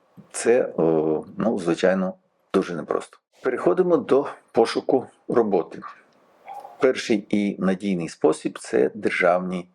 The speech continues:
сайти. сєпе. Servicio Público de Empleo Estatal. Це головний портал Державної служби зайнятості.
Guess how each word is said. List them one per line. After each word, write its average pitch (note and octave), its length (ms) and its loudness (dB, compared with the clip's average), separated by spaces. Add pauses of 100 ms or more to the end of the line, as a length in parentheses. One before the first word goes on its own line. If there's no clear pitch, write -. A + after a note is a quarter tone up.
сайти. - 520 -2 (1120)
сєпе. - 560 0 (680)
Servicio C3+ 880 0
Público A2+ 540 4
de F#2 280 0
Empleo F#2+ 500 2
Estatal. - 560 0 (1600)
Це - 180 -4
головний D3+ 420 2
портал C3 760 2
Державної G2 600 2
служби G2+ 420 2
зайнятості. - 760 -4